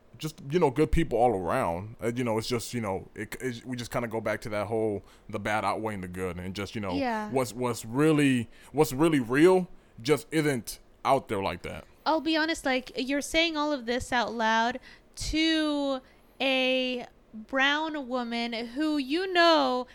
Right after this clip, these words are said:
Speaker 2: has had her complexes when it comes to, you know, Hispanic men in my lifetime.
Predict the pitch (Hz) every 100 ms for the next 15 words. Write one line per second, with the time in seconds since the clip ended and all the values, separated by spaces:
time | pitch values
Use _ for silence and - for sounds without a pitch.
0 | - - 277 - 254 285 277 262 247 247
1 | 277 277 - 262 262 254 233 - 220 208
2 | 208 240 233 233 208 - 254 226 233 -
3 | 247 214 202 202 - - - 247 226 226
4 | 247 - 262 226 - 226 214 214 202 220
5 | 208 202 202 190 - 214 185 190